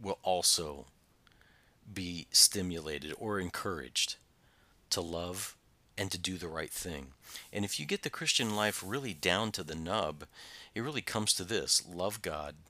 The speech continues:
love your neighbor. And if you're loving your neighbor and if you're loving God, you will do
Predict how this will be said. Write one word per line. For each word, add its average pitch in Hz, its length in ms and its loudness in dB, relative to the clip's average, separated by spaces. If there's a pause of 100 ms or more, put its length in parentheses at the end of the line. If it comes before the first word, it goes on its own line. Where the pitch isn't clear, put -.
(760)
love 90 300 -6
your 87 80 -8
neighbor. 85 380 -6 (1500)
And 98 120 -2
if - 120 -2
you're 104 140 -2
loving 131 420 -2
your 104 140 0
neighbor 95 360 -2
and 78 80 -4
if 80 140 -6
you're 82 120 -6
loving 90 420 -4
God, 80 360 -4
you 87 200 -8
will 107 240 -4
do 87 400 -8